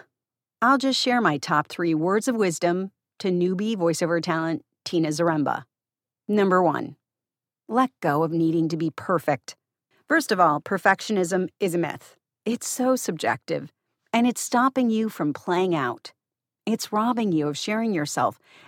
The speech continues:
and honestly, you're using, quote, "being perfect" as a way to avoid letting your voice be heard. Before I continue on to my next piece of advice,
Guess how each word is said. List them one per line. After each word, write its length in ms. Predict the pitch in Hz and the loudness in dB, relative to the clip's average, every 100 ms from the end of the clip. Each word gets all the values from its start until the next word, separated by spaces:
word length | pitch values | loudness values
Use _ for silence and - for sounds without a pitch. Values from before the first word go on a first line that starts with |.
| - | -2
and 160 | 214 - | -2 0
honestly, 640 | 214 240 - 262 269 254 208 | 0 0 -2 -2 -2 -4 -6
you're 240 | 190 262 | -2 0
using, 540 | 269 254 262 156 131 | 2 2 0 0 -2
quote, 500 | - 202 190 - 175 | -2 0 0 -2 -6
"being 340 | 151 214 208 156 | -2 0 0 -2
perfect" 560 | - 185 - 98 - - _ _ - | -2 -2 -2 -8 -10 -20 _ _ -4
as 140 | 220 | 0
a 60 | 220 | 0
way 240 | 208 233 | 0 0
to 120 | 233 | 0
avoid 360 | 196 185 196 190 | 0 0 -2 0
letting 420 | 190 180 180 165 | 0 2 2 0
your 380 | 160 190 233 220 | 0 0 2 0
voice 420 | 156 123 127 - | -2 -4 -6 -6
be 160 | - 160 | -4 -2
heard. 480 | 156 185 135 - - _ _ _ - | 2 0 0 -6 -18 _ _ _ -2
Before 340 | 247 - 302 349 | 0 2 2 2
I 100 | 302 | 2
continue 540 | 240 208 220 214 180 | -2 -2 0 2 4
on 240 | 180 175 | 4 2
to 100 | 139 | 0
my 120 | 147 139 | 0 0
next 420 | 156 214 247 - | 2 0 -2 -6
piece 260 | 165 - | -8 -6
of 100 | 143 | -8
advice, 540 | 147 151 147 135 - | -6 -2 -2 -4 -8